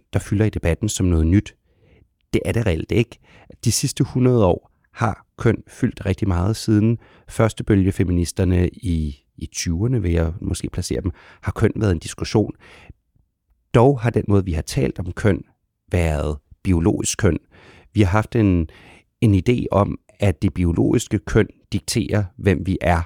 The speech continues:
Altså, hvis man ser på den nuværende debat, så er den affødt af en masse ting, der sker ude i samfundet.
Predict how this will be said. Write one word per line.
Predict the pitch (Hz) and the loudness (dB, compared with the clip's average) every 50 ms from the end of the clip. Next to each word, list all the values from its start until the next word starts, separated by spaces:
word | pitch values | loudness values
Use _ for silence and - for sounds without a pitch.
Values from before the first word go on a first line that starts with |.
| - _ _ _ _ _ - | -4 _ _ _ _ _ 0
Altså, | 127 135 - - 147 139 131 131 123 - - - - _ _ - | 2 2 2 4 4 4 4 4 2 0 -4 -12 -20 _ _ -2
hvis | 127 135 127 - - | 0 0 0 2 2
man | 139 135 131 | 2 2 2
ser | - - - 180 165 - - _ _ - | 0 0 0 0 0 0 -4 _ _ -2
på | - - - 143 135 135 139 - _ - | 0 2 4 4 4 4 2 0 _ 0
den | 131 110 117 117 120 | 2 4 4 4 4
nuværende | 123 139 147 135 - - 113 90 - - - 87 82 | 4 2 2 0 0 -2 0 0 0 -2 -4 -6 -6
debat, | - 87 - - 175 202 - - - _ _ _ - - _ _ _ _ _ _ | -4 -4 -2 -2 -2 -2 -2 -6 -12 _ _ _ -20 -20 _ _ _ _ _ _
så | - - - - 123 117 117 110 95 - - _ _ _ _ _ _ _ - | -8 -4 0 4 4 6 6 4 2 0 -4 _ _ _ _ _ _ _ -6
er | - 101 | -2 0
den | - 107 87 | 2 0 0
affødt | - 85 101 113 - - - - 110 92 85 82 - - _ _ _ _ | 0 0 -2 -2 -2 -4 -4 -2 0 0 0 -2 -6 -10 _ _ _ _
af | - 98 87 80 78 82 - _ - | 0 0 0 0 -2 -4 -8 _ -6
en | - 98 87 87 | -4 -4 -2 -2
masse | 92 95 95 - - - | -2 -2 -4 -4 -6 -6
ting, | - - - - - | -6 -6 -6 -6 -6
der | 95 | -8
sker | - - - 101 - | -8 -6 -4 -4 -2
ude | 87 87 92 90 | 0 0 0 0
i | |
samfundet. | 90 - 95 85 87 87 - 92 - - 82 92 | 0 0 0 0 0 0 -2 -2 -2 0 0 -2